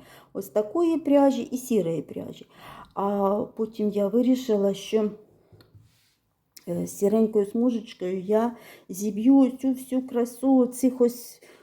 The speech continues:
пупирчиків. Ось таких гарненьких, біленьких, синеньких. Е, і, і, і вийшло те, що вийшло. Тобто тут я хочу, ну, по-перше, дов'язати, ось там рукавчик треба дов'язати.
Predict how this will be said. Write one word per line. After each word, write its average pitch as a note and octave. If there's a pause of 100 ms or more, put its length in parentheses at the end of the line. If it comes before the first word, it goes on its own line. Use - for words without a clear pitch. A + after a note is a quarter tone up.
(100)
пупирчиків. B3 (720)
Ось F#3+
таких -
гарненьких, A#3
біленьких, A#3+
синеньких. B3+ (920)
Е, F#3 (840)
і, A#3+
і, D#3+ (300)
і G#3+
вийшло D4+
те, C#4+
що B3+
вийшло. - (540)
Тобто G3 (340)
тут C4
я G3+
хочу, F3 (720)
ну, G#3
по-перше, F#3+
дов'язати, F3
ось F3
там E3+
рукавчик D4+
треба F3
дов'язати. D#3+